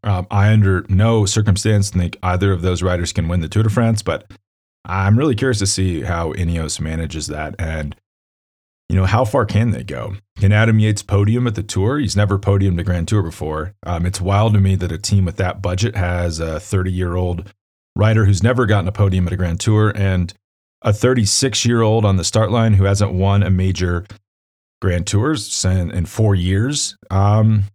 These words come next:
not a winning formula, but I'm curious to see what happens. I would actually love to see Yates or Thomas beat Remco and Vlasov in this G C. If I'm being honest, I think that would be hilarious.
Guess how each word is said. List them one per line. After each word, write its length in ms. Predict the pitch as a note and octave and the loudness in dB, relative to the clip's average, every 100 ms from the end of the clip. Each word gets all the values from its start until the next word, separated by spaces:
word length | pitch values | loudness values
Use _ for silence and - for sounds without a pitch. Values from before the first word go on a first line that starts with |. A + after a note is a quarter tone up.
| - | 0
not 280 | G#2+ C3 | 2 2
a 60 | F#3+ | 2
winning 260 | C3 D#3+ B2 | 0 2 2
formula, 480 | A#2 C#3 G2 D2+ | 2 0 -2 -4
but 280 | D2+ D#2+ D2+ - | -8 -8 -8 -8
I'm 440 | F2 D#2 G#2+ E3 | -8 -2 0 0
curious 280 | - F3+ - | 0 -2 -2
to 60 | |
see 160 | G#2+ C#3 | -2 -2
what 140 | A2+ | 0
happens. 280 | G#2 A2+ - | 0 0 0
I 60 | B2+ | 0
would 100 | D3+ | 0
actually 300 | D3+ - A2 | 0 0 0
love 340 | F#2+ G#2+ G#2+ | 2 2 2
to 100 | - | 0
see 560 | G2+ - G#2 G2 G2 G2+ _ | -2 2 2 2 0 -4 _
Yates 420 | G2+ G2 G#2 - | 0 2 2 2
or 120 | G2+ | 0
Thomas 440 | F2+ G2 G#2 G2 F2+ | 2 2 4 2 0
beat 300 | E2+ F#2+ - | -4 -6 -4
Remco 480 | F2+ F#2+ G2 F#2+ E2+ | 0 2 2 0 0
and 120 | D2+ | -4
Vlasov 560 | F2+ E2 D#2+ D#2 - | -4 -6 -6 -8 -6
in 120 | G#2 E2+ | -4 -2
this 160 | D#2+ | -4
G 160 | - E2 | -8 -6
C. 280 | - E2 D2 | -6 -6 -8
If 180 | G2 | -4
I'm 160 | G#2+ G2 | 0 0
being 180 | E2+ D#2+ | 0 -4
honest, 320 | D#2 D#2 - | -4 -6 -8
I 40 | |
think 140 | - E2+ | -8 -6
that 140 | E2 - - | -8 -10 -8
would 120 | F2+ | -6
be 120 | F2+ | -4
hilarious. 560 | F2+ G2 C#3 G#2+ D2+ | -2 0 0 0 -2